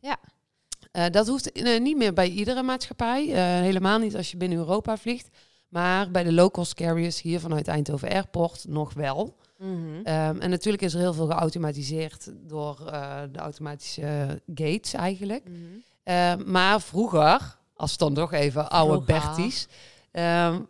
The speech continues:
Speaker 2: moesten wij ze tellen, hè?
Speaker 1: Dat klopt, ja. Dan hadden mensen echt een papieren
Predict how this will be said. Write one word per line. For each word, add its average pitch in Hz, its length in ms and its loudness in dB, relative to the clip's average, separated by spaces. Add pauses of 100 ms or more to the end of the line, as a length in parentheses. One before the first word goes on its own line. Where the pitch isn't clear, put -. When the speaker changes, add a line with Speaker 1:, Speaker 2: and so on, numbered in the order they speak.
Speaker 2:
moesten 208 380 2
wij 165 180 6
ze 165 140 -2
tellen, 185 460 4
hè? 202 80 0 (120)
Speaker 1:
Dat 196 140 -10
klopt, - 320 -12
ja. 165 160 0
Dan 170 140 -2
hadden 190 220 -2
mensen 196 340 -4
echt - 180 -8
een 190 120 -8
papieren 165 920 -4